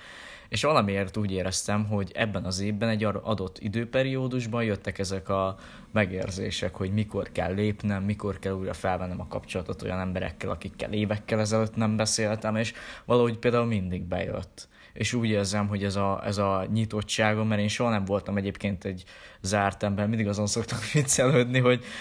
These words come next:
hogy nyitott ember vagyok, de valahogy soha nem úgy találnak be az emberek, ahogy kellene, tehát valahogy így mindig valami nem úgy alakul, ahogy kéne. És, és ezt most úgy érzem, hogy ebben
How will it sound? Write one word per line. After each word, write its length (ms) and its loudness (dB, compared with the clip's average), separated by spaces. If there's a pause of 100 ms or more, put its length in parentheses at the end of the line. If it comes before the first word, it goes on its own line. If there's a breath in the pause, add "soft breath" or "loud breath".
(160 loud breath)
hogy 320 0
nyitott 380 4
ember 320 4
vagyok, 240 0
de 100 -4
valahogy 380 2
soha 260 4
nem 180 0
úgy 140 -2
találnak 480 2
be 100 -2
az 160 0
emberek, 420 -2
ahogy 240 -2
kellene, 460 0
tehát 180 0
valahogy 340 -2
így 100 -2
mindig 320 0
valami 280 0
nem 140 2
úgy 140 -2
alakul, 380 -2
ahogy 260 -4
kéne. 360 2 (640 loud breath)
És, 160 -2
és 240 -2
ezt 180 4
most 200 -2
úgy 140 0
érzem, 300 0
hogy 160 -2
ebben 420 -2